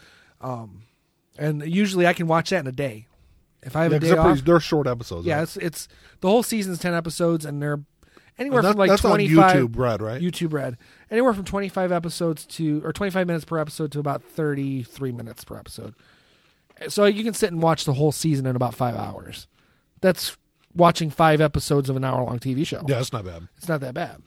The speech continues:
Speaker 1: It's a lot when you talk about you're wasting five hours of a day, but some days you can get away with that.
Speaker 2: I can't,
Speaker 1: No,
Speaker 2: but
Speaker 1: well,
Speaker 2: <laughs>
Speaker 1: you did that to yourself. I'm
Speaker 2: I
Speaker 1: not,
Speaker 2: know
Speaker 1: I don't
Speaker 2: that.
Speaker 1: feel sorry for you.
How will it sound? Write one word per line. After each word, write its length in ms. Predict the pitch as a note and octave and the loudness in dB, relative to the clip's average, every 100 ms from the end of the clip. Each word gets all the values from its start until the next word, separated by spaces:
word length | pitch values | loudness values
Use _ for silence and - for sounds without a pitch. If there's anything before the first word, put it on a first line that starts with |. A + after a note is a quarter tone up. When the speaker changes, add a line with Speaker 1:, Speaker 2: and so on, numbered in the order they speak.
| _ _ _ _ _ _ | _ _ _ _ _ _
Speaker 1:
It's 140 | - F3 | -8 -4
a 60 | |
lot 360 | G#3 B3 A#3 D#3+ | 2 4 4 4
when 80 | E3+ | -4
you 60 | D#3+ | 0
talk 200 | E3+ C#3+ | 0 2
about 220 | D#3 D3 D3+ | 0 0 -4
you're 100 | D3 | -4
wasting 280 | D#3+ - C3+ | -4 -4 -6
five 220 | C#3+ C3+ | -4 0
hours 260 | C#3 C#3 | 0 0
of 60 | C3+ | -4
a 40 | |
day, 240 | B2+ F3 C#4+ _ _ - - - _ | -6 -6 -8 _ _ -20 -20 -20 _
but 160 | B3 - | -6 -4
some 160 | A#3+ | -2
days 200 | B3+ B3 | 0 -2
you 60 | G#3+ | -4
can 160 | A#3+ | -8
get 120 | A3+ A3+ | -4 -2
away 180 | A#3+ | 0
with 100 | G3 | 0
that. 200 | A2+ G#2 - - _ _ _ _ _ - | -2 -12 -20 -20 _ _ _ _ _ -6
Speaker 2:
I 140 | D#3+ | -4
can't, 260 | D#3+ C#3 B2+ _ - | -2 -4 -8 _ -2
Speaker 1:
No, 360 | C3 C3+ F3 F3+ | 2 2 0 -8
Speaker 2:
but 340 | F#3 F#3 E3+ D#3+ | 0 4 4 4
Speaker 1:
well, 100 | F#3 - | 0 -2
Speaker 2:
<laughs> 60 | |
Speaker 1:
you 140 | G#3 C#4 | -4 -2
did 160 | C#4+ | 2
that 160 | A#3 G#3+ | 2 2
to 100 | F#3+ | -2
yourself. 400 | D3+ - B2 A#2 | -4 -2 -4 -4
I'm 100 | D3+ | -2
Speaker 2:
I 20 | |
Speaker 1:
not, 60 | D#3 | 0
Speaker 2:
know 60 | B2+ | 0
Speaker 1:
I 20 | |
don't 80 | A#2+ | -4
Speaker 2:
that. 80 | G#2+ | -2
Speaker 1:
feel 220 | D#3 C#3 | -2 -2
sorry 280 | - B2 A2+ | -4 -6 -8
for 220 | - | -14
you. 80 | A2+ | -20